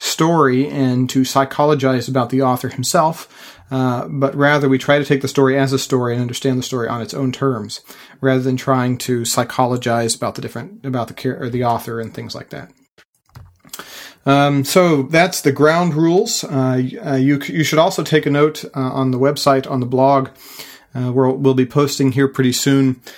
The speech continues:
a worldview diagnostic spreadsheet that you can use when you're reading,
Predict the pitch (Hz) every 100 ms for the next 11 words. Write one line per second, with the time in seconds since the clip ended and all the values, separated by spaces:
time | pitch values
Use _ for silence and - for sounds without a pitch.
0 | - - 131 123 139 147 127 131 127 127
1 | 123 123 123 127 - 110 - - - -
2 | 135 127 - 127 110 - 131 131 - 131
3 | 131 123 127 127 - 123 117 117 127 127
4 | 123